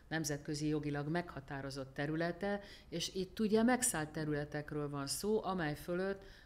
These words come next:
a nemzetközi jog nem ismeri el az izraeli szuverenitást. Nincs olyan izraeli állampolgár, és nincs olyan zsidó á-, ö, talán világszerte sem, aki azt mondja, hogy Jeruzsálemet mi föladhatjuk.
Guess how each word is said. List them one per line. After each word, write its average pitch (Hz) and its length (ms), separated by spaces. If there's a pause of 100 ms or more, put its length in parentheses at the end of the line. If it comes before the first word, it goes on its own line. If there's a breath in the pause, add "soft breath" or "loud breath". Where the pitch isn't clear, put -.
a 147 80
nemzetközi 160 760
jog 175 260
nem 170 200
ismeri 143 480
el 156 140
az 147 140
izraeli 160 420
szuverenitást. 143 920
Nincs 226 380
olyan 156 540
izraeli 156 540
állampolgár, 135 760
és 139 180
nincs 160 260
olyan 143 300
zsidó 151 360
á-, 131 200
ö, 139 380
talán 143 360
világszerte 139 680
sem, 170 320 (360 loud breath)
aki 160 220
azt 214 200
mondja, 175 220
hogy 156 140
Jeruzsálemet 147 840
mi 147 100
föladhatjuk. 131 920